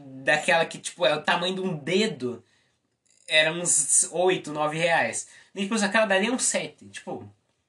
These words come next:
é, vai ser uma explosãozinha mediana, pá, tá ligado?" Fizemos o cálculo ali e falamos, "Ah, boa."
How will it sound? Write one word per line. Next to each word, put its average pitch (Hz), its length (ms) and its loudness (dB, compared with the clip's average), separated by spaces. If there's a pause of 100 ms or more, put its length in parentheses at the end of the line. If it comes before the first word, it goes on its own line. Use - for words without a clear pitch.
(560)
é, - 120 -8
vai 117 140 -2
ser - 160 -4
uma 139 80 -4
explosãozinha 147 680 -8
mediana, 214 1000 -2
pá, 202 420 0
tá 190 120 0
ligado?" 175 460 -6 (120)
Fizemos 233 360 0
o 247 40 -2
cálculo 220 400 2
ali 208 120 -2
e - 40 -6
falamos, 196 380 2
"Ah, - 100 0
boa." 131 380 0